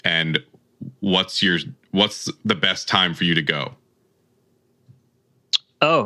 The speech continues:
Speaker 2: okay. Yeah. To, for me, it's sourcing from the people. So I love getting on Twitter. I love getting on Instagram.
Speaker 1: Oh, cool.
Speaker 2: Asking people from that place,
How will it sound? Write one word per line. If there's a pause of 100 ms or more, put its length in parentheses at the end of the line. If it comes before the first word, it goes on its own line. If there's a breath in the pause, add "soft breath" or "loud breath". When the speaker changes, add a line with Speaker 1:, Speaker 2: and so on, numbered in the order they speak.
Speaker 2:
okay.
Yeah.
To,
for
me,
it's
sourcing
from
the
people. (320 loud breath)
So
I
love
getting
on
Twitter.
I
love
getting
on
Instagram. (120)
Speaker 1:
Oh,
cool.
Speaker 2:
Asking
people
from
that
place,